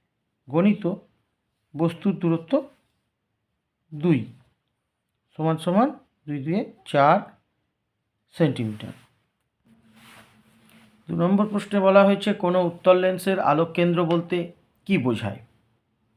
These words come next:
যদি কোনো আলোকরশ্মি কোনো উত্তল লেন্সের একটি তলে আপতিত হয়ে লেন্সের মধ্য দিয়ে গিয়ে অন্য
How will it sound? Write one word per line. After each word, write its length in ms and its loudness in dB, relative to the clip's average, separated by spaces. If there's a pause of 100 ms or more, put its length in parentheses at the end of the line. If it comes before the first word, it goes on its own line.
(1200)
যদি 280 4 (600)
কোনো 160 -2 (120)
আলোকরশ্মি 600 0 (280)
কোনো 140 2 (100)
উত্তল 340 6
লেন্সের 400 0 (300)
একটি 200 -8 (300)
তলে 300 10 (760)
আপতিত 500 2 (180)
হয়ে 200 6 (680)
লেন্সের 560 2 (120)
মধ্য 180 -2 (160)
দিয়ে 240 2
গিয়ে 200 0 (1200)
অন্য 240 4